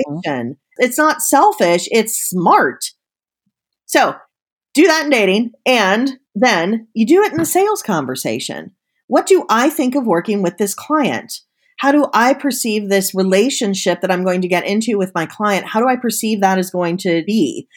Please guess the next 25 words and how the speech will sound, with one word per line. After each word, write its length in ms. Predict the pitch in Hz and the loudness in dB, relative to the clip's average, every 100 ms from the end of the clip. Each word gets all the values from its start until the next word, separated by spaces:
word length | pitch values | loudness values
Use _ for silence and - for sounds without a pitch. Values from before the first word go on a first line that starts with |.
| - - | -20 -10
What 260 | 185 214 247 | 0 0 2
will 220 | 233 220 190 | 2 2 2
I 240 | 220 285 | 2 2
feel 320 | - 240 277 | 0 0 2
like 300 | 190 143 156 | 4 2 0
when 320 | 175 175 180 180 | -2 0 2 0
I 160 | 175 | -2
see 220 | 175 214 | -2 -4
this 180 | 202 196 | -4 -4
person's 560 | - 185 190 180 165 170 | -4 -4 -2 -4 -4 -2
number 340 | 185 220 190 190 | 0 2 0 0
pop 160 | 170 | 0
up 160 | 180 170 | 0 -2
on 80 | 170 | -4
my 140 | 160 | -4
phone 400 | 160 208 196 180 | -2 0 2 0
or 40 | 170 | 0
their 200 | 170 165 | -2 0
name 260 | 185 226 | 0 0
pop 220 | 190 165 | 0 -2
up 80 | 156 | -4
on 80 | 165 | -4
my 220 | 160 151 - | -2 -2 -2
email 320 | 247 185 131 | 0 0 -2
address? 420 | 127 127 127 90 | -4 -4 -4 -6